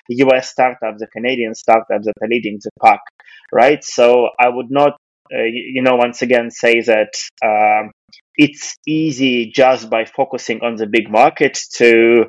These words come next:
uh, arrive at a situation where y-, you would just be, you know, fundraising left and right as an entrepreneur, where you would be, you know, having a great, uh, bunch of companies to potentially invest in as a V C. And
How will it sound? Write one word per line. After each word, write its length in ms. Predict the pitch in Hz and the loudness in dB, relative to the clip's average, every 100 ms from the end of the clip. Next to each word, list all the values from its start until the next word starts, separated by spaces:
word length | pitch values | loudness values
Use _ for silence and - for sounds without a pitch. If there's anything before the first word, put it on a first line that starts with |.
| _ _ _ _ 107 | _ _ _ _ 2
uh, 280 | 104 104 104 _ _ _ _ _ _ _ _ _ _ - | 2 2 -4 _ _ _ _ _ _ _ _ _ _ -8
arrive 420 | 143 135 127 123 - | 2 2 2 -2 -8
at 140 | 127 | -10
a 40 | 127 | -10
situation 720 | 120 120 143 214 - 127 117 | -8 0 0 0 -6 -8 -2
where 200 | 117 120 | 2 2
y-, 200 | 113 113 123 120 | 0 -6 -12 -6
you 80 | 120 | -4
would 140 | 120 | 0
just 240 | 117 107 110 | 0 0 -2
be, 80 | |
you 80 | 110 | -2
know, 160 | 107 104 | -2 -4
fundraising 580 | - 131 123 123 117 113 | 0 0 2 0 0 -2
left 240 | 113 - | -2 -2
and 100 | 107 | -2
right 300 | 117 120 117 | 2 2 2
as 120 | 110 | -6
an 80 | 110 | -8
entrepreneur, 600 | 110 - - 110 117 110 | -12 -14 -10 -2 0 2
where 180 | 113 113 | 2 0
you 260 | 104 123 | 0 -2
would 200 | 113 113 | 0 -4
be, 320 | 104 117 113 104 _ _ _ | -4 -2 0 -2 _ _ _
you 100 | 117 | -2
know, 160 | 117 113 - | 0 0 0
having 300 | 123 117 110 113 | 0 0 -4 -10
a 80 | 107 | -8
great, 440 | 120 127 131 - - - | 0 0 0 -4 -14 -8
uh, 180 | 107 104 | -6 -6
bunch 400 | 110 123 123 - | 0 0 0 -6
of 100 | - - | -6 -4
companies 460 | 123 - 110 104 | -4 -4 -8 -10
to 80 | 110 | -8
potentially 560 | 120 - 123 - 117 113 | -8 -6 -8 -6 -10 -10
invest 420 | 113 117 117 - | -2 -2 -2 -8
in 100 | 110 | -8
as 140 | 104 | -8
a 60 | 104 | -4
V 140 | 123 139 | -4 -4
C. 460 | - 123 123 113 - _ _ _ - | -4 -2 0 -2 -6 _ _ _ -2
And 480 | 120 117 117 117 | 0 0 -4 -14